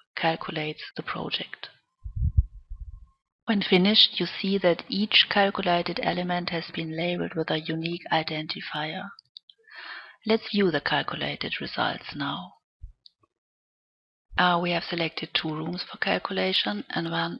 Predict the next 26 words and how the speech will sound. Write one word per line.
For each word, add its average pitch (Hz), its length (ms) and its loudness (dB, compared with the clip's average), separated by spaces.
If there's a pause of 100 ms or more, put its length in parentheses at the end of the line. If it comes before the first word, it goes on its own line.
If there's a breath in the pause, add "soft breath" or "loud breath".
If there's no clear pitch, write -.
(100)
to 165 100 0
have 170 340 -2
a - 80 -2
look 170 280 -2
at 165 160 -4
the 147 120 -8
wall 156 280 0
surfaces - 680 -8
of 175 80 -10 (120)
this - 320 -8
room 156 200 -4 (160)
first. - 520 -8 (880 loud breath)
All 214 260 6
elements 202 480 0
which - 160 2
are 160 140 2
listed 185 360 -4 (120)
here 190 260 0
belong 175 320 0
to 170 140 -4
the 160 120 -2
wall 165 320 0
surfaces 170 800 -6
of - 120 -8 (120)
this 160 160 -2 (180)
room. 147 300 -8